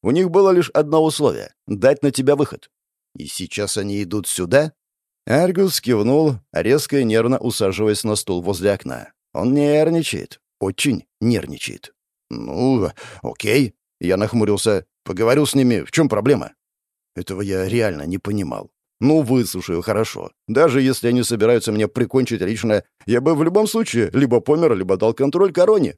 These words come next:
которая еще неизвестно, вернула бы меня или нет. В чем проблема?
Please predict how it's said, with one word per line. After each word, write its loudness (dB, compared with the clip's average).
которая 0
еще -2
неизвестно, 2
вернула 2
бы 0
меня 0
или 2
нет. -4
В -20
чем 2
проблема? 2